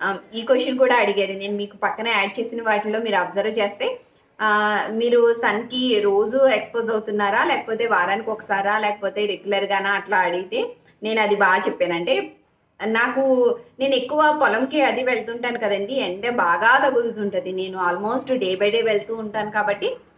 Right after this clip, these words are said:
బాగానే తగులుతుంటది. So అందుకని అనుకుంటా సన్ స్క్రీన్ లోషన్ ఒకటి, and ఇదొకటి, so ఈ ట్యూబ్ ఒకటి. So ఇవి నా కోసమే. మళ్ళీ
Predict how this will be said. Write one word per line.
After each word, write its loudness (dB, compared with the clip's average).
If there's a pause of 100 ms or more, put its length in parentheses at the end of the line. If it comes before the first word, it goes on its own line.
(200)
బాగానే 0
తగులుతుంటది. -4
So -10
అందుకని -6
అనుకుంటా -8
సన్ -8
స్క్రీన్ -8
లోషన్ -6
ఒకటి, -10 (460)
and -4
ఇదొకటి, -4 (1900)
so -10 (120)
ఈ -8
ట్యూబ్ -6
ఒకటి. -4 (280)
So 0
ఇవి -2
నా 4
కోసమే. -2 (260)
మళ్ళీ 0